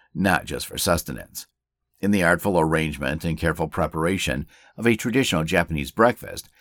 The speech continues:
we find a culinary expression of Japan's cultural values. It's a meal that nourishes the body and the soul,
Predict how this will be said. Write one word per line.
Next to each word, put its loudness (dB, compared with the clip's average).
we -2
find 6
a 0
culinary 2
expression 0
of -4
Japan's -2
cultural -4
values. 2
It's -2
a 6
meal 4
that 2
nourishes 0
the 0
body 2
and 0
the -2
soul, 4